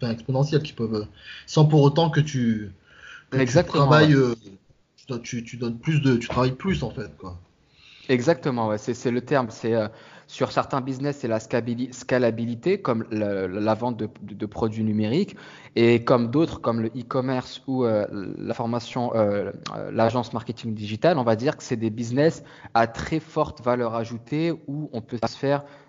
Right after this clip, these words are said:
Speaker 2: euh, voilà, des, des marges intéressantes, où l'impact est totalement différent. Comme par exemple, le e-commerce, on peut impacter le monde entier avec le e-commerce, et l'agence
Speaker 1: Ouais.
Speaker 2: digitale, on peut impacter aussi le monde entier, donc à, à plus faible échelle, mais en tout cas, les marges sont en tout cas l'opportunité est bien présente.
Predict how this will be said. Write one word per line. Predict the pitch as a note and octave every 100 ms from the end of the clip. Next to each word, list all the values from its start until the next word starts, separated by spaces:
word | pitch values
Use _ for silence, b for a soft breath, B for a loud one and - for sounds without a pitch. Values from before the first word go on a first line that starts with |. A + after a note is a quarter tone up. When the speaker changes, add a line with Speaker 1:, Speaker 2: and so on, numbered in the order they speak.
| -
Speaker 2:
euh, | G#2 G2+ G2+ G2+ G2+
voilà, | A#2 B2 A2+
des, | G2+
des | G#2
marges | A2 B2+ A#2+
intéressantes, | A#2 A#2 A2 A2 C#3+ D3+
où | C3
l'impact | A2+ B2+ B2+ C#3+ C#3+ -
est | A2+
totalement | A#2+ B2 A#2 A2+
différent. | A#2 A2 A2+
Comme | G#2 -
par | -
exemple, | A2 A2+
le | G#2
e-commerce, | A#2 A#2 A#2 C3+ D#3+
on | A#2
peut | -
impacter | A2+ A2+ A#2 A#2+
le | A2
monde | A2 A2+
entier | A2 A#2 -
avec | C#3 A2+
le | A2+
e-commerce, | A2 A#2+ A#2 E3+ - - B B B
et | A#2+
l'agence | A#2 A#2 B2
Speaker 1:
Ouais. | C#3 C#3
Speaker 2:
digitale, | C#3 A2+ C#3+
on | A2+
peut | -
impacter | A2 - A#2 A2+ -
aussi | D3+ C#3+ - D#3+ D3 B B B
le | G#2+
monde | A2+ A#2 A2+
entier, | A2+ - E3 F3+
donc | A2 F#2+
à, | F2 - -
à | G#2
plus | - A#2
faible | - A#2 G#2 G#2
échelle, | A2 G#2+ D3 E3+ B2
mais | A2+
en | A#2
tout | A#2
cas, | A2+ C#3
les | A#2
marges | A2 B2 C3+ A2 - B B
sont | - -
en | A#2+ A#2 G#2
tout | A2
cas | - C3
l'opportunité | A2+ A2 G#2 G#2 A2+ A2+ - - A2 -
est | A#2
bien | A2+
présente. | G#2 - G#2 G2